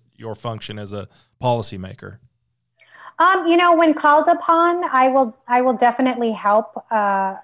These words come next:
Speaker 2: right, you know, right now because of the pandemic, I'm just all, I'm just focused on the district and my policy, and I, that's just the policy nerd in me too. I just feel like I, I, right now I need to be focused on my constituents, focused on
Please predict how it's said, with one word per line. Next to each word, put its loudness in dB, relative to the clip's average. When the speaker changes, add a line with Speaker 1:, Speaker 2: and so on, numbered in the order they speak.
Speaker 2:
right, 0
you 2
know, 4
right 2
now 2
because -2
of 0
the 2
pandemic, -2
I'm 0
just -2
all, 2
I'm -2
just -6
focused 2
on 2
the 0
district -2
and -2
my -8
policy, -6
and -10
I, -10
that's -4
just -10
the -2
policy 0
nerd -2
in -2
me -6
too. -4
I 2
just -2
feel 2
like 2
I, 2
I, -2
right 0
now -2
I 0
need -2
to 0
be -6
focused -2
on -4
my -6
constituents, -8
focused -4
on -4